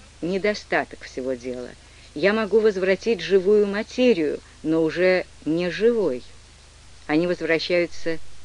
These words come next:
мёртвыми». «Как это ужасно! Но почему?» «Не знаю. Я уверен, что копия совершенно идентична оригиналу, атом к атому.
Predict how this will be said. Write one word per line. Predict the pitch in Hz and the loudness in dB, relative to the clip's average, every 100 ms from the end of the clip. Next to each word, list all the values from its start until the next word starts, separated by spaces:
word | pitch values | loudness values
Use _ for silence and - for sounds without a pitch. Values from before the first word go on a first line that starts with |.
| - | -4
мёртвыми». | 143 202 190 - 127 127 117 - - - - - - - - - - - - - - - - - | -2 -2 -4 -8 -12 -10 -12 -12 -12 -12 -14 -16 -16 -18 -20 -20 -20 -20 -20 -20 -20 -20 -20 -16
«Как | - - | -14 -10
это | 170 175 | -6 -6
ужасно! | 175 202 185 - 262 - - - - - - - | -6 -8 -8 -12 -18 -20 -20 -20 -20 -20 -20 -6
Но | 160 | -4
почему?» | 196 - 208 202 147 - - - - - - - - - | -2 -4 -6 -10 -12 -16 -20 -20 -20 -20 -20 -20 -20 -10
«Не | 131 123 | -8 -6
знаю. | 123 147 190 185 - - - - - - - - | -4 -4 -4 -8 -18 -20 -20 -20 -20 -20 -20 -8
Я | 139 156 | 2 6
уверен, | 180 208 196 | 8 6 4
что | - - 160 | -4 -2 0
копия | - 151 - 175 208 - - - | 4 4 4 -6 -8 -14 -20 -4
совершенно | - 160 156 185 214 214 208 | 2 2 2 2 0 0 -2
идентична | 185 160 170 156 185 185 - 190 | 0 0 0 0 -2 -4 -6 -6
оригиналу, | - 180 165 220 208 135 123 123 - | -4 -2 -2 -2 -2 -4 -6 -8 -6
атом | 139 143 - 180 | -2 -2 -4 -6
к | 202 | -2
атому. | 202 - 127 117 | -2 -4 -10 -12